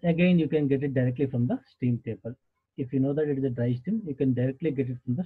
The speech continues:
steam table. That itself is a specific volume.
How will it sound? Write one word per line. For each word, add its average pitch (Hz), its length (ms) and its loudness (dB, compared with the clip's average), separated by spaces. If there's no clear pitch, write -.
steam 120 280 -2
table. 139 280 -6
That 127 200 -4
itself 135 340 -4
is 123 140 -4
a 202 40 -6
specific 175 460 -8
volume. 107 400 -10